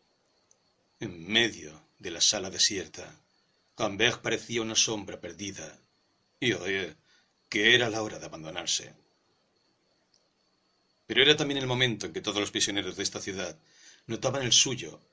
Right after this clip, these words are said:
y había que hacer alguna cosa para apresurar su liberación. Rieu se volvió. Gambert pasaba también muchos ratos en la estación. El acceso a los andenes estaba prohibido,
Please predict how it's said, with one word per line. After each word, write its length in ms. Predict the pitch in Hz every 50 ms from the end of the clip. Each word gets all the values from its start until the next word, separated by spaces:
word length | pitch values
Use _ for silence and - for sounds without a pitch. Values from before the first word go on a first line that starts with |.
| _ _ _ _ _ _ _ _ _ _ _
y 120 | - 120 101
había 180 | 104 110 110
que 80 | 107 113
hacer 180 | - - 113
alguna 300 | 107 101 107 104 92 90
cosa 400 | - 104 95 - - - - - _ - - - _ _
para 180 | 110 107 104
apresurar 420 | 104 - - - - 95 104 107 98
su 160 | - - 92
liberación. 680 | 87 78 82 78 85 - - 101 90 80 73 - - - _ _ _ _ _ _ _ _ _ _ _ _ _ _ _ _ _ _ _ _ _ _
Rieu 320 | - 113 101 107 117 127 123
se 160 | - - 123
volvió. 500 | 104 110 101 98 101 87 90 92 - - _ _ _ _ _ _ _ _ _ _ _ _ _ _ _ _ _ _ _ _ _ _ _ _ _ _ _ _ _ _ _ _ _ _ _ _ _ _ _ _ _
Gambert 340 | 135 139 139 143 170 170 -
pasaba 360 | - 131 - 135 123 104 101
también 280 | - 101 104 107 104 95
muchos 280 | 107 107 - 104 90
ratos 360 | 101 107 104 104 - 92 -
en 60 | 90 85
la 40 |
estación. 540 | 82 - - - - - 98 85 78 76 - _ _ _ _ _ _ _ _ _ _ _ _ _ _ _ _ _ _ _ _ _ _ _ _ -
El 140 | - 120 104
acceso 460 | 104 - - - 123 120 110 - 117
a 20 |
los 140 | 107 104 -
andenes 420 | 110 101 95 107 110 104 101 - -
estaba 300 | 107 - - 104 98 92
prohibido, 500 | - 92 90 95 101 92 - - - -